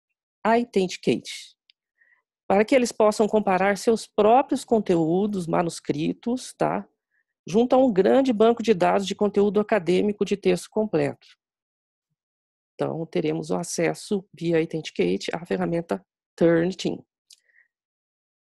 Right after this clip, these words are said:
Embora existam várias ferramentas de identificação de plágio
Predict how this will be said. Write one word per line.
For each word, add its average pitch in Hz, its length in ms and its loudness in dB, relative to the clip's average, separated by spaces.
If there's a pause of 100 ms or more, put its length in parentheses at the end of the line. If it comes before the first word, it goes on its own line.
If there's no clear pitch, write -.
Embora 247 320 2
existam 254 300 0
várias 240 280 0
ferramentas 190 360 0
de 175 80 -8
identificação 165 560 -4
de 151 100 -8
plágio 170 680 0